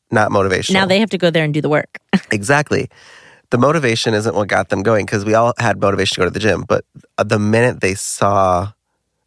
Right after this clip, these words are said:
Speaker 1: a result in someone else, that inspiration is what got them to do it. So you can't motivate your team, but you can inspire them. And I think that's kind of where we try to get people. Motivation doesn't work.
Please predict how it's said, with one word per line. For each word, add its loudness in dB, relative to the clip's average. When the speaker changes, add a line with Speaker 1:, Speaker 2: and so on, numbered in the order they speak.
Speaker 1:
a 2
result 0
in -6
someone -2
else, 0
that 2
inspiration -4
is -2
what 0
got 0
them -8
to -12
do -2
it. 0
So -6
you -4
can't -2
motivate 0
your -8
team, -8
but -4
you -6
can -4
inspire 0
them. -4
And 2
I 2
think -4
that's 0
kind -2
of -4
where 0
we -2
try 0
to -2
get -2
people. -2
Motivation 0
doesn't -2
work. -4